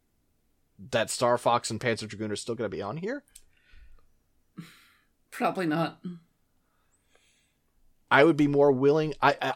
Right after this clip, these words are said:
Speaker 1: I would be more willing to fight for Star Fox just 'cause I can, because I can't really fight for Panzer Dragoon. Um, if you wanted to keep Star Fox on here, I could do that. And if you wanted to keep Panzer Dragoon on here, we can do that. It's just, it'll be tricky because I,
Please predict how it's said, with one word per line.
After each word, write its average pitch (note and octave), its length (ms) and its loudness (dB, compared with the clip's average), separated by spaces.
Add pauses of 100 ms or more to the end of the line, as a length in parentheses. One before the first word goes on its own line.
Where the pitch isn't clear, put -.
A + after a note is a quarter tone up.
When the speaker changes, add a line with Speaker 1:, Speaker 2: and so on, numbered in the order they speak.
Speaker 1:
I C#3 160 8
would F3 160 6
be D#3+ 100 -2
more D3+ 260 0
willing C3+ 320 0
to B2+ 100 -4
fight A#2+ 280 0
for A#2 120 -4
Star A2+ 260 0
Fox G#2+ 320 0
just A2 220 -4
'cause G#2+ 160 -4
I F2 100 -8
can, B2+ 480 -10 (440)
because C3 280 -2
I G#2 100 -2
can't - 300 -14
really B2 200 -4
fight D3+ 260 -8
for E3 140 -10
Panzer E3+ 320 -8
Dragoon. G3+ 460 -6 (840)
Um, A2+ 600 -2
if B2 160 -4
you B2 100 -4
wanted C3 300 -2
to B2 60 -10
keep - 200 -8
Star A2+ 240 0
Fox A2 260 -2
on A2 140 -4
here, A2+ 160 -2
I G#2+ 80 -2
could G2 140 -12
do A2 100 -8
that. C3 160 0 (240)
And G#3+ 100 0
if C4+ 100 -4
you C#4 60 -4
wanted A#3 200 0
to E3+ 60 -12
keep - 220 -4 (320)
Panzer D#3+ 280 -4
Dragoon G#3+ 280 -4
on B2+ 140 0
here, G2 320 -4
we A2 140 -6
can G#2 160 -8
do F#2+ 120 -8
that. E2 220 -8
It's A2 160 -8
just, A2+ 260 -2
it'll A#2+ 160 -2
be A2+ 120 -6
tricky A2 320 -8
because F2 320 -12
I, D#2+ 180 -14